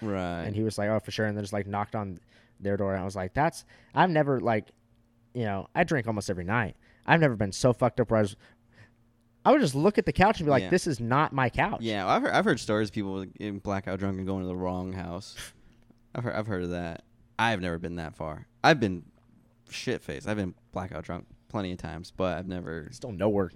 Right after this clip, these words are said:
Speaker 2: I, the majority of where I am.
Speaker 1: <sighs> I think I've always had people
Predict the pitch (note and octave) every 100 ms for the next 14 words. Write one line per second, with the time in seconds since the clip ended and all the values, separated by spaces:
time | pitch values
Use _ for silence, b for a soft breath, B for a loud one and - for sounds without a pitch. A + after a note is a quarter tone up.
0 | - G2 - A2 G2 G2+ A2 A#2 G#2+ F#2+
1 | G2+ F2+ E2+ G#2+ G2+ F2+ - - - -
2 | - B2 C#3 A2 A2 G#2 F2+ - A2 G#2
3 | G2